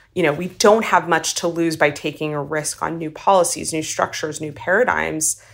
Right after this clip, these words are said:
This is the time to do it, but we can't do it alone, and we can't do it with a foot on our necks." So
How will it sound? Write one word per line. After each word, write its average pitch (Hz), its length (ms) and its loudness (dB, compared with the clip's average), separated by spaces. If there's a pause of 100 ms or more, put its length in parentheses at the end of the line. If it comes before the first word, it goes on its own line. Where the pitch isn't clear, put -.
(160)
This - 180 0
is 208 120 -4
the 175 100 0
time 156 300 -2
to 151 60 -10
do 170 300 -2
it, - 260 -4
but 185 140 6
we 196 80 -6
can't 196 380 -4
do 160 160 -2
it 143 80 -2
alone, - 540 -4
and 170 100 0
we 165 100 0
can't 165 360 -4
do 160 160 -2
it 139 80 -4
with 147 120 -4
a - 60 -2
foot - 240 -4
on - 160 -4
our - 120 -4
necks." - 520 -8 (320)
So 156 760 6